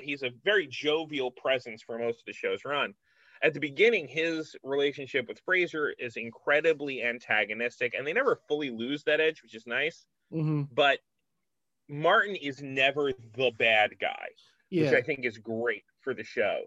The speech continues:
Speaker 2: And I
Speaker 1: It's,
Speaker 2: think,
Speaker 1: he's
Speaker 2: yeah.
Speaker 1: never put in that heavy position.
Speaker 2: And I think, you know, like, I think he never really got, like, the, speaking just specifically about the,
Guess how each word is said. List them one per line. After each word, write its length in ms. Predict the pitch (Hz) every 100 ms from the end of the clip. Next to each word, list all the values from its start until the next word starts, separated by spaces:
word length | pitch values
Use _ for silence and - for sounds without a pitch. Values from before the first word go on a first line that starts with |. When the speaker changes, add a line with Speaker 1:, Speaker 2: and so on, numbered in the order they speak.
| -
Speaker 2:
And 120 | 180
I 40 | 208
Speaker 1:
It's, 100 | 151
Speaker 2:
think, 140 | 262 -
Speaker 1:
he's 260 | - 160 202
Speaker 2:
yeah. 80 | 190
Speaker 1:
never 280 | 147 180
put 300 | 170 - 156 135
in 120 | 131
that 160 | 123
heavy 440 | - 151 139 127 120
position. 480 | - 107 113 - - - _ _ _ _ _ _
Speaker 2:
And 100 | 185
I 40 | 202
think, 200 | 294 247
you 60 |
know, 200 | 220 190
like, 240 | 170 165 - _
I 120 | - 165
think 200 | 226 214
he 100 | 208
never 280 | 196 185
really 220 | 165 165 151
got, 220 | 151 151
like, 200 | 151 170
the, 280 | 202 190 147 _ - -
speaking 260 | - 202
just 140 | 180 156
specifically 540 | 160 147 160 156 147
about 200 | 135 127
the, 140 | 123